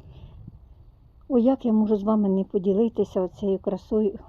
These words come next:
що я отримала? Я так радію. Тільки відраділа од-, однією посилочкою від Світлани Мельник. І все ж таки вирішила,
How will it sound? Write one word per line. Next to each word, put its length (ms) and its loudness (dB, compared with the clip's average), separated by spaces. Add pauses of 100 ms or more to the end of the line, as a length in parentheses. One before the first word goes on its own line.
(260)
що 200 -4
я 120 0
отримала? 640 -6 (2250)
Я 280 0
так 240 -6
радію. 560 0 (1300)
Тільки 360 4
відраділа 640 2
од-, 300 -4 (120)
однією 560 2
посилочкою 840 -2
від 100 -2
Світлани 580 0
Мельник. 440 -2 (1200)
І 100 4
все 220 -2
ж 120 -8
таки 260 2
вирішила, 540 4